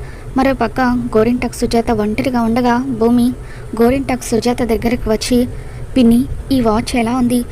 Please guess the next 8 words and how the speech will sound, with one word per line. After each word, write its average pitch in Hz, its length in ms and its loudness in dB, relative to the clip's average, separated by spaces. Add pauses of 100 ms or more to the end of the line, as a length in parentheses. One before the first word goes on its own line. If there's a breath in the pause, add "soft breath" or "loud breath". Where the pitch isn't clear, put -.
(240 loud breath)
ఈ 302 120 4
వాచ్ 247 340 0
నాకు 247 260 0 (260)
గగన్ 233 320 4
గారు - 200 2
గిఫ్ట్గా 226 420 0
ఇచ్చారు. 233 380 2 (360 loud breath)
ఇది 240 240 4